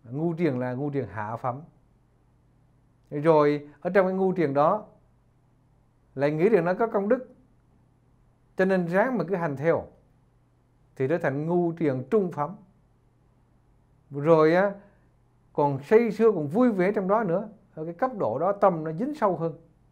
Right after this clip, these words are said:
Thì ở đó á, chúng ta gọi là ngu triền thượng phẩm. Mà người ta cứ nghĩ rằng người ta đang hành theo giáo pháp của Như Lai. Và người ta càng hành chừng nào thì họ càng đọa và giáo pháp Như Lai càng hủy hoại.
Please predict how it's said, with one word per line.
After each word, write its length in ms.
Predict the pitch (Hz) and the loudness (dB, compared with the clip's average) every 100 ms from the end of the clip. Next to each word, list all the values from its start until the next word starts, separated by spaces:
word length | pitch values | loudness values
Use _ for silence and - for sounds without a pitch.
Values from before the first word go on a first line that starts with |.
| _ _ _ _ _ _ _ _ _ _ | _ _ _ _ _ _ _ _ _ _
Thì 140 | 147 156 | 0 2
ở 100 | 175 | 4
đó 120 | 180 | 4
á, 160 | 214 233 - _ - | 2 -4 -18 _ -6
chúng 120 | 202 | 0
ta 120 | 170 | 2
gọi 160 | 131 131 | 2 -2
là 80 | |
ngu 220 | 139 160 156 | -4 -6 -6
triền 220 | 147 123 | -6 -6
thượng 260 | 135 131 | -8 -8
phẩm. 180 | 139 143 170 _ _ _ _ _ _ _ _ _ _ _ _ _ _ - | -8 -10 -10 _ _ _ _ _ _ _ _ _ _ _ _ _ _ -16
Mà 200 | 131 156 | -6 -2
người 140 | 160 | 0
ta 120 | 170 185 | 0 0
cứ 120 | 190 | 0
nghĩ 140 | 170 | 2
rằng 220 | 208 180 143 | 2 2 0
người 100 | 143 | 0
ta 140 | 165 | 2
đang 240 | 170 160 | 2 -2
hành 300 | 139 170 139 | -2 -4 -4
theo 140 | 131 139 | -6 -4
giáo 180 | 170 185 | -4 -4
pháp 200 | 196 196 | -6 -6
của 60 | |
Như 160 | 160 143 | -6 -6
Lai. 200 | 135 123 _ _ _ _ _ _ _ _ _ _ | -6 -8 _ _ _ _ _ _ _ _ _ _
Và 100 | 135 | -4
người 100 | 165 | -2
ta 100 | 170 | -2
càng 400 | 170 175 175 170 | 2 4 4 2
hành 160 | 165 156 | -2 -4
chừng 180 | 156 | -4
nào 200 | 156 143 | -2 -2
thì 80 | 131 | -2
họ 200 | 123 135 | -2 -4
càng 380 | 139 156 143 143 | 0 0 0 0
đọa 340 | 135 147 170 - _ _ - | 4 4 2 -4 _ _ -16
và 280 | 131 139 123 | -4 0 0
giáo 220 | 131 180 | 0 -2
pháp 180 | 196 208 | -2 -4
Như 100 | 170 | -2
Lai 240 | 165 151 | 0 0
càng 300 | 147 139 123 | -2 -4 -2
hủy 200 | 127 202 | -2 -2
hoại. 300 | 240 147 104 | 2 2 2